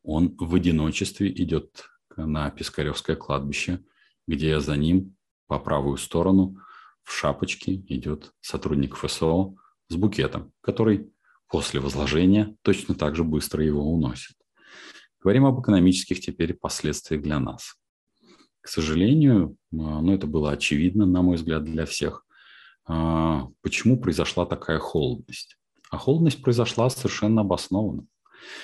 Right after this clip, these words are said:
Ведь когда был совсем недавно, а, конфликт в Казахстане, и российские войска были использованы в качестве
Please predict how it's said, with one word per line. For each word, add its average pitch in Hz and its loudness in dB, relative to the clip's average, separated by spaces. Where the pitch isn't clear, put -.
Ведь - -8
когда 104 2
был 107 2
совсем - 2
недавно, 82 2
а, 78 -2
конфликт - -2
в - -20
Казахстане, 87 0
и 85 2
российские 80 -2
войска 80 -2
были 78 -2
использованы 71 -2
в 67 -10
качестве 67 -4